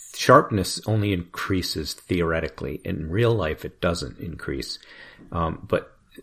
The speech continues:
the, the thing that happens, we've talked about, I think, in the past, is a thing called diffraction, where the, the light coming through, the, the smaller the hole it's coming through,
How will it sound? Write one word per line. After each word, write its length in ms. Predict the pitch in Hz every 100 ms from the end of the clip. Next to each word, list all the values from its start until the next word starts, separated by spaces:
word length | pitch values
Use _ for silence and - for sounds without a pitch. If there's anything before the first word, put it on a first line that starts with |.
| - - - _
the, 360 | 101 95 95 -
the 180 | 113 101
thing 220 | - 135
that 120 | 110 87
happens, 480 | 107 104 98 82
we've 200 | 92 87
talked 240 | - 98 -
about, 220 | 85 87
I 40 |
think, 260 | 80 127 117
in 80 | 80
the 80 | 76
past, 340 | 90 76 -
is 220 | 76 - - 87
a 100 | 90
thing 200 | 104 92
called 200 | 85 -
diffraction, 800 | - - 82 82 - 92 104 -
where 400 | 95 82 76 - - - - _ _
the, 260 | 101 107 -
the 140 | 110 95
light 420 | 101 98 95 - - _ _ _ - -
coming 300 | - 98 92
through, 360 | 90 92 92 90
the, 200 | 87 -
the 160 | 104 -
smaller 480 | - 117 107 104 98
the 60 |
hole 260 | 107 104 92
it's 160 | 73
coming 300 | - 92 82
through, 400 | 82 95 87 78